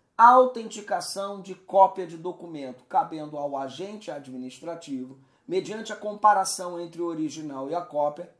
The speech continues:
atestar a sua autenticidade. A norma atinge, como visto, todos os três poderes, executivo, judiciário e legislativo, das três esferas de governo: União, Estados, Distrito Federal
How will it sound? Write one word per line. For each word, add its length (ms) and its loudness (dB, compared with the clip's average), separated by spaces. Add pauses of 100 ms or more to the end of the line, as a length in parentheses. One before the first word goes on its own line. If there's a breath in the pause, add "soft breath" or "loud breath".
(100)
atestar 920 0
a 120 -2
sua 260 -8
autenticidade. 960 -10 (500 soft breath)
A 140 2
norma 540 -2 (320)
atinge, 600 0
como 340 -10
visto, 500 -10 (720)
todos 440 6
os 160 -8
três 300 -6
poderes, 680 -6 (260)
executivo, 800 -6
judiciário 580 -8
e 40 -10
legislativo, 840 -8 (360 soft breath)
das 360 -4
três 460 -6
esferas 480 -8
de 60 -12
governo: 600 -8
União, 580 -6
Estados, 680 -4
Distrito 580 -16
Federal 580 -2